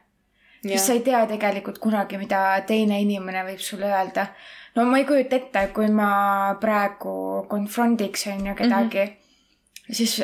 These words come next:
Speaker 2: ma ei, tegelikult ju ei tea, mis sealt tuleb.
Speaker 1: Sa-,
Speaker 2: Aga see on
Speaker 1: jaa.
Speaker 2: huvitav.
Speaker 1: Jaa,
Speaker 2: Ja
Speaker 1: alati.
Speaker 2: samas nagu sellest ma ju õpin.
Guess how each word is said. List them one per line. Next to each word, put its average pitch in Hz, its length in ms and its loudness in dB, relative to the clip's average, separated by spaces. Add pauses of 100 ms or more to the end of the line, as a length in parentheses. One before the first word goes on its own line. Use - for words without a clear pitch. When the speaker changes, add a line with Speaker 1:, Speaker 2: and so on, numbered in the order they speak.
Speaker 2:
ma 226 120 2
ei, 226 80 2
tegelikult 202 720 -2
ju 202 80 -2
ei 202 100 -2
tea, 208 340 0
mis 196 220 -6
sealt 202 240 -8
tuleb. 202 360 -2 (420)
Speaker 1:
Sa-, - 260 2
Speaker 2:
Aga 220 220 2
see 233 160 2
on 240 120 4
Speaker 1:
jaa. 214 140 2
Speaker 2:
huvitav. 208 460 -2 (120)
Speaker 1:
Jaa, 262 200 2
Speaker 2:
Ja 214 240 0
Speaker 1:
alati. 339 200 2
Speaker 2:
samas 240 380 2
nagu 208 560 -2
sellest 214 400 0
ma 214 120 4
ju 220 140 2
õpin. 196 420 -6